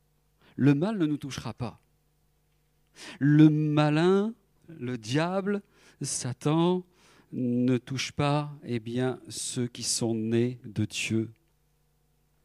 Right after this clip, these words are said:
Alors, bien fois, euh, <laughs> certains vont me dire, « Oui, mais <laughs> il nous atteint pas, mais t'as, t'as lu ta Bible ? »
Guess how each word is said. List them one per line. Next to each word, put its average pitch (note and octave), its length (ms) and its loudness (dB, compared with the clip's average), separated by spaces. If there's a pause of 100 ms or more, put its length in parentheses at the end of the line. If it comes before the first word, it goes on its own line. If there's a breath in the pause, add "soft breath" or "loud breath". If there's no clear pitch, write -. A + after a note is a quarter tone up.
(460)
Alors, C#3+ 240 -4
bien B2+ 180 -4
fois, F3 200 -6
euh, B2 240 -2 (100)
<laughs> D3+ 160 -4 (560 soft breath)
certains C3 260 -6
vont A#2+ 120 0
me A2+ 80 -4
dire, « A#2+ 200 -4
Oui, C3 100 -4
mais G2 240 -6 (1200 loud breath)
<laughs> F#3+ 60 -12 (1700 loud breath)
il - 120 -10
nous G#2 60 -4
atteint A2 260 -8
pas, G3 180 -10
mais G2+ 320 -6 (1900 soft breath)
t'as, G#2+ 140 -10 (340)
t'as G#2+ 120 -12
lu A2 100 -10
ta A2 140 -2
Bible ? » D#3 460 -4